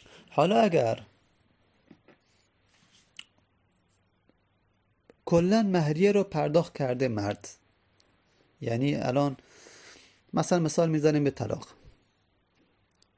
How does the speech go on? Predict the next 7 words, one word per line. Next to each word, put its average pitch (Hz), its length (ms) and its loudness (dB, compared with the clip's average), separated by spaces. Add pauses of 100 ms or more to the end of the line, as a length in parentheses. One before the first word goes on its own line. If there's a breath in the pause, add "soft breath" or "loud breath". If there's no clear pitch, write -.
(120)
که 131 120 -2
بیشتر 113 560 -4 (2250)
مسلمان 127 580 0
شدن 127 200 2
مرتد 123 300 0
شدن 190 260 0
همونه 117 540 -2